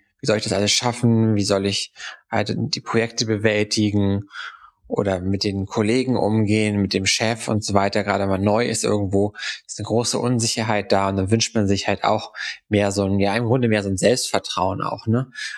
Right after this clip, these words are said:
Aber auch mehr so ein Vertrauen können. Mm. Und je mehr man das dann halt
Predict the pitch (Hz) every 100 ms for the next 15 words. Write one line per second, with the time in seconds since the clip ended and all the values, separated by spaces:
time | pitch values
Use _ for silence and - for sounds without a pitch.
0 | - 104 - 104 104 - - _ - 107
1 | 98 98 98 92 - 95 - 107 107 107
2 | 101 95 101 87 - 101 104 147 _ _
3 | _ _ - - 120 117 120 120 - -
4 | - - - _ _ _ - 117 110 101
5 | 104 - _ _ _ _ _ _ _ _
6 | _ _ _ - 107 107 117 117 113 -
7 | 110 104 101 98 95 -